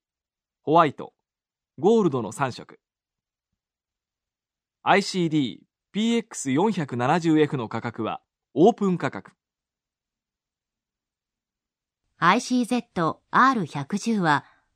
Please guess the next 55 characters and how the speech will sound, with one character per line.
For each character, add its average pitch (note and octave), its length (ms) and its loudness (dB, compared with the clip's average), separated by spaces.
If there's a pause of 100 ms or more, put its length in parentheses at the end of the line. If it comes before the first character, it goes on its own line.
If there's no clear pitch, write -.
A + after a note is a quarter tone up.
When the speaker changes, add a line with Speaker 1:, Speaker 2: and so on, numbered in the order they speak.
Speaker 2:
ワ D3 160 2
イ B3 60 0
ド D#4 120 -2
エ E4+ 120 0
フ D#4+ 100 -4
エ C4 100 4
ム G3 140 2
に B2+ 140 -2
対 E3 340 -4
応。 C#3 300 -2 (680)
内 G3+ 240 2
蔵 B3+ 200 0
メ A#3 120 4
モ G3+ 160 2
リ D3 300 0
ー、 - 180 -20
十 G3+ 220 2
六 D#4 240 2
ギ C#4 100 2
ガ C#4 100 2
バ - 140 2
イ - 80 -2
ト A3 120 0
の F3+ 220 2 (220)
小 E3 140 0
型、 F#3 420 0 (160)
薄 D3 240 -2
型 A3 240 0
で F#3 100 0
持 B2+ 140 -2
ち B3+ 160 -2
歩 D4 180 2
き C#4+ 100 0
や C#4 120 2
す D4 120 -2
い C4 100 2
サ A#3+ 160 0
イ A3+ 60 -2
ズ G3 100 0
の F3 320 0
ポ D#3 160 0
ー C4 60 0
タ E4 120 0
ブ D#4 80 0
ル D4+ 100 2
ラ D4 120 4
ジ C4 160 0
オ C4 80 0
レ B3+ 100 0
コ A#3+ 160 -4
ー A3+ 60 -2
ダ E3+ 180 -4
ー - 20 -10
で B2+ 140 -10
す。 - 220 -18